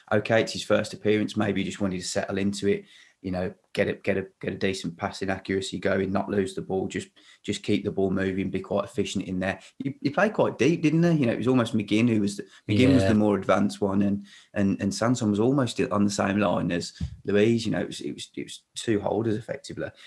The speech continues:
Speaker 1: And then the few things that he tried to do forward didn't, uh, didn't really come off. I think he dinked a long ball over to Bertrand Traore, which went straight out of play. He had a couple of chance, times where he tried to take, um,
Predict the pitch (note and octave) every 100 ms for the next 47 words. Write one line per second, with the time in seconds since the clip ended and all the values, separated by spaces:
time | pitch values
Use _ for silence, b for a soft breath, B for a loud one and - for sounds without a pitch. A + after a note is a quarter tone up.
0 | B B B - B2+ C3+ C3 B2+ D#3 C#3+
1 | C3+ A#2 - G#2+ - B2+ C#3 C3 G#2+ G2+
2 | G2+ G#2 G2+ A2 C3 A#2 A2 - A#2 A2
3 | G#2+ G#2 B2+ A#2 A2 G#2 G2+ A2 A2 C3
4 | B2 A2 G#2 G#2 - A2 F2+ G#2+ G#2+ G#2+
5 | G#2 G#2+ G#2 G2+ G2+ F2 G#2 G2+ - -
6 | F2+ F#2 B2 A#2+ A2+ - A2 G2+ - -
7 | G#2+ A2 G#2+ - - A2 G#2+ G2+ G2 F#2+
8 | A#2+ - G2+ G2+ G2+ - - - _ -
9 | G#2 G2+ G2 G2+ F#2 F#2+ - b b -
10 | G#2 G2+ F#2+ - G2 F2+ - - b b
11 | - F#2+ F#2 F2+ F2+ F2